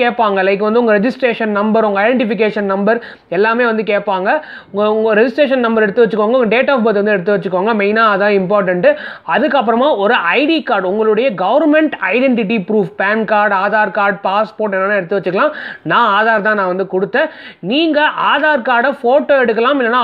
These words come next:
அப்லோடும் பண்ணலாம். அது வந்து உங்களுடைய இஷ்டம். Already நம்ம upload பண்ணிருப்போம் பாத்தீங்களா, Home பேஸ்டா, ஆன்லைன் பேஸ்டா, center பேஸ்டா, ஆப்ட் அவுட்டா அப்படிங்கிறதுக்கு அதே மாதிரி தான் இதுவும். So, அதனால நீங்க வந்து சி எம் ஏ இந்த இடத்துல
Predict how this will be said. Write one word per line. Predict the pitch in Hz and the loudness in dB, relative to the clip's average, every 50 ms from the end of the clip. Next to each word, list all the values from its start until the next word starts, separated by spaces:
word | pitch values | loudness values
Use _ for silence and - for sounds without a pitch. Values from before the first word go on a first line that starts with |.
| 214 196 | 0 -2
அப்லோடும் | 190 - 269 269 262 254 262 247 220 | -2 0 2 2 2 2 2 0 0
பண்ணலாம். | 214 208 202 196 214 240 240 | -2 -2 -2 -2 -4 -4 -4
அது | 190 165 175 | -6 -4 -4
வந்து | 180 190 202 220 214 | -4 -2 -2 -2 -2
உங்களுடைய | 202 208 208 247 240 226 220 220 208 | -2 -2 0 0 0 2 2 2 0
இஷ்டம். | 196 190 196 - 262 302 277 - - - - - - | 0 -2 -2 -2 -2 -2 -2 -4 -8 -14 -14 -8 -4
Already | 175 202 262 277 285 302 | -2 0 2 2 2 2
நம்ம | 285 262 254 226 | 2 2 0 0
upload | 208 294 285 254 214 | 0 2 0 0 0
பண்ணிருப்போம் | 240 247 254 240 240 226 208 202 | 0 -2 0 0 0 0 0 -2
பாத்தீங்களா, | 175 190 190 196 202 214 208 180 | -2 -2 -2 -2 0 0 0 0
Home | 180 214 233 240 233 214 | 0 2 2 2 2 0
பேஸ்டா, | 220 214 208 190 170 202 202 202 | 0 0 0 0 0 0 0 0
ஆன்லைன் | 196 190 180 185 208 233 254 262 254 247 226 202 | 0 0 0 0 2 2 2 2 2 2 2 2
பேஸ்டா, | 214 214 196 175 220 226 233 | 0 0 0 0 0 0 0
center | 190 226 214 214 226 233 214 | 0 -2 -2 0 0 0 2
பேஸ்டா, | 202 214 208 190 165 214 | 2 0 0 0 2 2
ஆப்ட் | 214 208 202 220 214 - 233 | 2 2 2 0 0 0 2
அவுட்டா | 214 208 180 220 202 202 | 2 2 2 2 0 0
அப்படிங்கிறதுக்கு | 185 170 196 202 202 190 180 160 175 170 214 220 185 - - - - - | 0 0 0 0 0 0 -2 -2 -2 0 0 0 0 -2 -8 -18 -20 -10
அதே | - 147 160 202 226 | -8 -4 0 2 2
மாதிரி | 226 220 208 202 185 196 | 2 2 0 0 0 2
தான் | 214 208 | 2 2
இதுவும். | 190 180 175 196 247 302 302 226 196 | 2 2 2 2 2 2 0 -2 -2
So, | - 233 226 220 | 0 2 2 2
அதனால | 220 214 214 233 269 | 2 2 2 2 2
நீங்க | 262 247 226 220 | 2 0 0 0
வந்து | 208 208 214 277 330 - - - - - - | 0 0 2 0 0 -2 -4 -10 -20 -20 -14
சி | _ - 269 302 | _ -2 0 2
எம் | 302 294 285 277 | 2 4 4 2
ஏ | 262 247 240 233 233 | 2 2 2 2 0
இந்த | 233 202 190 233 233 | -2 0 0 0 0
இடத்துல | 208 269 | 2 2